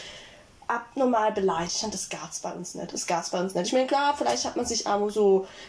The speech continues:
geschlagen, sag ich jetzt mal, ne, so, so Backpfeife oder so, ist ja bestimmt mal gefallen, aber dann war alles cool, ne? Und wie wir auf der I G S waren, das war schon ein ganz anderes Level. Also da hab ich auch gedacht, halt, holla die Waldfee, in dem Alter sich so zu verhalten.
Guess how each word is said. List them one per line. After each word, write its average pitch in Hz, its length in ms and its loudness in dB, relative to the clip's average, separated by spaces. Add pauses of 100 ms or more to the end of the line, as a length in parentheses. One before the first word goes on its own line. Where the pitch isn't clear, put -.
geschlagen, 202 680 0
sag 262 260 2
ich 277 100 -4
jetzt 254 160 -6
mal, 247 100 2
ne, 226 220 4
so, 226 120 -6
so 196 160 -2 (300)
Backpfeife 233 520 2
oder 226 120 2
so, 233 220 4
ist 214 160 0
ja 175 240 -2
bestimmt - 340 -4
mal 226 140 -2
gefallen, 220 360 0
aber 185 140 -2
dann 175 300 0
war 202 160 4
alles 175 340 -2
cool, 180 180 2
ne? 180 160 2 (460)
Und 196 480 4
wie 202 120 4
wir 190 100 4
auf 185 100 -2
der - 120 2
I 190 40 4
G 180 80 2
S 190 160 0
waren, 202 160 0
das 190 160 -6
war 180 140 -8
schon 208 180 -2
ein 196 80 -4
ganz 185 300 -2
anderes 175 340 -4
Level. 170 240 -6
Also 175 200 -6
da 185 80 0
hab 226 60 2
ich 240 120 2
auch 170 100 2
gedacht, - 320 -6
halt, - 160 -8
holla 170 260 2
die 320 140 4
Waldfee, 190 400 2
in 170 100 0
dem 302 160 2
Alter 240 300 0
sich 226 160 -4
so 254 300 -2
zu 269 100 -6
verhalten. 240 480 0